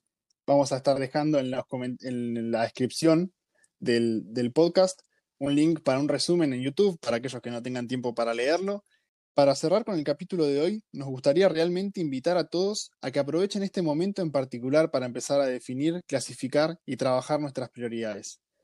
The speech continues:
para que el día de mañana nos encontremos realizando esa inversión sabia de energía y tiempo en aquello que nos importa y que nos gusta, y para que de esta manera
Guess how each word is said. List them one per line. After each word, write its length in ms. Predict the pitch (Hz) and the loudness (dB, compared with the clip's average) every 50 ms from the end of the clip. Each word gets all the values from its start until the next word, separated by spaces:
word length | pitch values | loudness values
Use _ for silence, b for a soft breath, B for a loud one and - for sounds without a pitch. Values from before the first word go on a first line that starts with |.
| _ _ _ _ _ _ _ | _ _ _ _ _ _ _
para 180 | 131 135 135 | 0 2 4
que 80 | 131 151 | 4 6
el 80 | 147 | 4
día 160 | 160 180 190 185 | 6 6 4 4
de 80 | 170 | 2
mañana 380 | 165 151 151 156 165 165 170 165 | 2 -2 -2 -2 -2 -4 -4 -6
nos 180 | 160 147 - | -6 -8 -8
encontremos 540 | - 127 123 135 131 127 139 156 156 156 143 | -10 -10 -10 -10 -10 -6 -6 -4 -4 -4 -4
realizando 680 | 139 131 127 127 127 - 156 156 165 170 165 156 156 - _ | -4 -4 -4 -4 -4 -4 -4 -2 -2 0 0 -2 -2 -4 _
esa 260 | 143 156 - - 151 | -4 -2 -2 -2 -2
inversión 640 | 139 135 131 135 135 135 - - 170 170 160 151 147 | -2 -2 -2 -2 -2 -2 -4 -2 0 0 0 2 0
sabia 540 | - - - 170 165 165 151 139 139 127 | -2 0 2 2 2 2 2 2 0 0
de 80 | 120 120 | -2 -4
energía 500 | 120 120 120 117 - - 156 156 156 143 | -6 -8 -10 -12 -12 -6 0 0 2 2
y 80 | 131 120 | 0 -2
tiempo 560 | - 135 143 156 165 165 - 175 175 175 - _ _ _ _ _ _ _ | -2 -2 -2 0 -2 0 0 0 0 0 -4 _ _ _ _ _ _ _
en 140 | 135 135 | -4 -4
aquello 400 | 143 135 - 185 190 - - 185 | -4 -2 0 0 0 2 2 0
que 140 | 170 - 135 | 0 0 -2
nos 200 | 135 135 127 - | -2 -2 -2 -2
importa 480 | 139 131 127 - - 170 175 180 - 175 | -2 -4 -4 0 2 2 2 4 2 2
y 100 | 151 135 | 2 2
que 120 | - 135 | 0 -4
nos 140 | 123 120 104 | -4 -4 -4
gusta, 480 | - 135 120 - _ - 101 95 - _ _ _ _ _ _ _ _ _ | -4 -6 -6 -6 _ -12 -14 -14 -14 _ _ _ _ _ _ _ _ _
y 100 | _ 135 | _ -8
para 220 | - 135 131 139 135 | -4 0 2 2 4
que 120 | 123 143 | 6 6
de 60 | 147 | 6
esta 220 | 165 165 - 175 160 | 6 6 4 4 4
manera 520 | 151 143 147 165 160 139 135 135 147 - | 4 6 6 6 6 6 6 4 2 -4